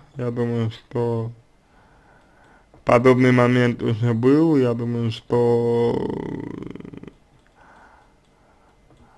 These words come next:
основания для подобного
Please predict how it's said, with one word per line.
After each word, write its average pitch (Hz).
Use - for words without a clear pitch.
основания 160
для 139
подобного 123